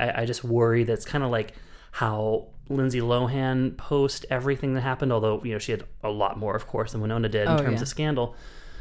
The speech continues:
Speaker 1: But, you know, it's almost like Lindsay lost that ability to be truly vulnerable on camera, that you need to be an actor and to really connect with, like, the audience, connect with people around you.
Speaker 2: Mm-hmm.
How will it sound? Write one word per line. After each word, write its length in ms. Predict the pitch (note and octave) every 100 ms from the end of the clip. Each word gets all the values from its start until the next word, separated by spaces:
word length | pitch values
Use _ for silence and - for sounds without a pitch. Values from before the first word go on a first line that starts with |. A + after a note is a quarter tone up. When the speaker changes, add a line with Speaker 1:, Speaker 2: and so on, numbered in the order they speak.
| - -
Speaker 1:
But, 220 | B2 B2+
you 80 | D#3+
know, 140 | C3
it's 80 | C3
almost 180 | F3+ F3+
like 100 | D3
Lindsay 380 | C#3+ D3 D3 C#3
lost 400 | B2+ A#2+ C3 -
that 100 | B2+
ability 380 | A#2+ A#2 B2 B2+
to 80 |
be 140 | A2+ G#2+
truly 420 | - C#3+ C#3 C3+
vulnerable 480 | A#2 A2+ A#2 B2 A#2+
on 240 | A2 G#2+
camera, 540 | A2+ - B2+ D3+ E3+ F3+
that 80 | E3+
you 80 | A2+
need 220 | A2+ A#2
to 80 | A2+
be 160 | A2+
an 80 | A2
actor 560 | G#2 A2+ - D#3 D#3+ D#3+
and 120 | -
to 120 | A#2+ A#2
really 200 | A#2+ A2+
connect 480 | - A2+ A2 A#2 -
with, 200 | A2 -
like, 140 | G2+
the 80 | A2
audience, 400 | G#2 A2 A2+ A2+
connect 200 | A#2 G#2+
with 60 | A2+
people 220 | A2+ G#2
around 320 | G2 G#2 A2
you. 180 | A#2 A#2
Speaker 2:
Mm-hmm. 300 | E3+ D3+